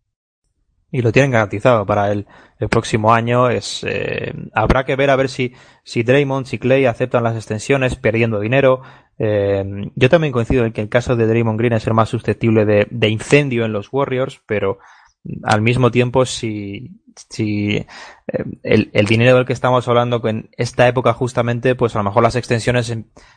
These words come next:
son, son de veinticinco millones por temporada. Es decir, perdonas dinero, pero estamos hablando de que, de que ganas veinticinco millones al año, ¿no? Que era impensable hace, hace diez o quince años. Entonces,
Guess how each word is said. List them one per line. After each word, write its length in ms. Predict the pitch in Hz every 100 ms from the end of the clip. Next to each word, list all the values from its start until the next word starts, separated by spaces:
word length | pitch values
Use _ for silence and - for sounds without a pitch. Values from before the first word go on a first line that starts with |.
| _
son, 340 | - 120 113
son 160 | - 120
de 80 | 120
veinticinco 460 | 113 107 123 123
millones 220 | 113 107
por 120 | - 98
temporada. 540 | 98 98 143 131 92
Es 80 | 90
decir, 400 | 95 104 98 - _ -
perdonas 400 | 98 113 120 117
dinero, 320 | 113 120 135
pero 140 | 123
estamos 300 | 104 123 117
hablando 260 | 117 113 127
de 120 | 123
que, 200 | 120 101 - - -
de 80 | -
que 80 | 104
ganas 220 | 104 110
veinticinco 480 | 120 117 - 117 117
millones 240 | 113 104
al 100 | 101
año, 240 | 120 131 95
¿no? 80 | 113
Que 80 |
era 80 | 101
impensable 500 | 107 104 98 110 113
hace, 280 | 107 - 104 - - -
hace 220 | - 113
diez 180 | 107 107
o 80 |
quince 260 | 101 98 95
años. 360 | 110 123 90 90
Entonces, 520 | 95 92 104 -